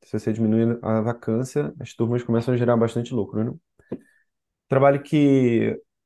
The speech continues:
o coordenador Levi que fez, muito bacana, que a gente tá querendo mostrar aqui, que é o N P S. Foi o pico histórico aqui de, de números de N P S, né? E dentro desse N P S,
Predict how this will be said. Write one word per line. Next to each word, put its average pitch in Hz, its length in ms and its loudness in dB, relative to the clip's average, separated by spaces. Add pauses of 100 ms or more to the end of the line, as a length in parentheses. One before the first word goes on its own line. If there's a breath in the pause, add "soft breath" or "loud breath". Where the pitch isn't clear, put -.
(220)
o - 40 -20
coordenador 120 460 -2
Levi 120 300 0
que 123 120 -14
fez, 123 440 -4
muito 110 280 -4
bacana, 113 320 0
que 117 80 -8
a 110 40 -4
gente - 80 -16
tá - 80 -8
querendo 117 200 0
mostrar 113 300 0
aqui, 113 220 -4
que 120 100 -6
é 117 40 0
o 110 120 0
N 113 120 0
P 113 120 -4
S. 131 580 -4 (800 soft breath)
Foi 123 120 2
o 120 60 0
pico 123 200 0
histórico 117 420 2
aqui 131 560 -2
de, 107 640 -2
de 110 160 -6
números 113 360 0
de 110 80 -4
N 107 100 -2
P 107 120 -8
S, 120 340 -4
né? 113 180 -4 (2250)
E 110 540 0 (100)
dentro 120 260 -2
desse 123 300 -2
N 123 140 -4
P 117 160 -2
S, 110 420 -4